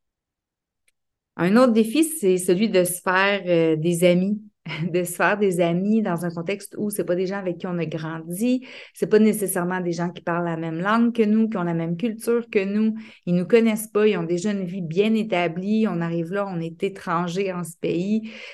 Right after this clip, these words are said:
euh, peut-être qu'au début, on va générer une certaine curiosité, éventuellement, ça va s'estomper. Euh, de quelle façon on va réussir à se créer un cercle social de confiance, euh, d'avoir des amis avec qui on va faire certaines activités,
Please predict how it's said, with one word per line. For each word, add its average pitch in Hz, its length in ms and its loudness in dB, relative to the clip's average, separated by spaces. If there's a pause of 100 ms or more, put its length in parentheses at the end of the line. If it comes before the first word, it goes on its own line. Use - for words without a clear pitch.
(120)
euh, 170 360 2
peut-être 196 200 -2
qu'au 202 100 0
début, 185 320 2
on 180 140 2
va 175 120 4
générer 180 340 0
une 202 100 -2
certaine 190 380 -4
curiosité, 180 1000 2
éventuellement, 175 560 0
ça 185 180 -2
va 170 140 2
s'estomper. 170 800 -4 (520)
Euh, 175 460 4
de 175 120 2
quelle 220 240 4
façon 220 760 -2
on 170 140 -2
va 175 300 2
réussir 214 840 0
à 170 100 -2
se 170 200 -8
créer 208 540 -2
un 185 100 -2
cercle 185 260 -10
social 190 600 -4
de 170 100 2
confiance, 190 920 -6 (520)
euh, 165 520 4
d'avoir 156 300 0
des 156 260 -4
amis 196 380 2
avec 165 220 0
qui 214 100 -4
on 190 60 -4
va 170 100 0
faire 175 240 -6
certaines 185 480 -2
activités, 175 760 -4